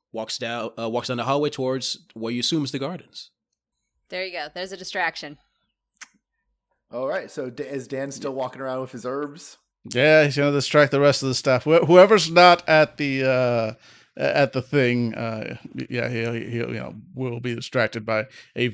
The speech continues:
Speaker 4: priest very loudly blessing and or cursing as needed.
Speaker 1: With that distraction, uh, Fernand is basically distracting lower, the, basically the lower class. Uh, Lady Levana is distracting the upper class. As,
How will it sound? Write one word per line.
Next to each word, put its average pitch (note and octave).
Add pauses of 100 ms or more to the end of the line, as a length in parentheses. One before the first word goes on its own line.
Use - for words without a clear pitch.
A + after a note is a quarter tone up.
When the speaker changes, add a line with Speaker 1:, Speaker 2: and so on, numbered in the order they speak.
(160)
Speaker 4:
priest B2
very A#2
loudly A#2
blessing A2
and A2
or B2
cursing B2 (1000)
as -
needed. - (340)
Speaker 1:
With C#3+
that G3+
distraction, - (720)
uh, C3
Fernand D3
is C3
basically B2
distracting A#2+
lower, A#2+
the, G#2+
basically A2
the G#2
lower A2
class. A2+
Uh, F#2+
Lady A2
Levana G#2+
is G2+
distracting A2
the A#2+
upper C3+
class. D#2 (1200)
As, C#3